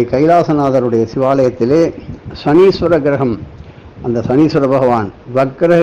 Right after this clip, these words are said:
கதி ஆகும் பொழுது இந்த உலகத்திற்கு நன்மையை பயக்க வேண்டும் என்பதற்காக இ-, வேள்வி யாகம் செய்யப்பட்டு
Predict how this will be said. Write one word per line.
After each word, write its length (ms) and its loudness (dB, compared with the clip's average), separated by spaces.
கதி 240 0
ஆகும் 320 -2
பொழுது 300 2
இந்த 180 -4
உலகத்திற்கு 800 -4
நன்மையை 640 4
பயக்க 480 0
வேண்டும் 420 -2
என்பதற்காக 560 -4
இ-, 180 -6
வேள்வி 500 4
யாகம் 400 0
செய்யப்பட்டு 600 -2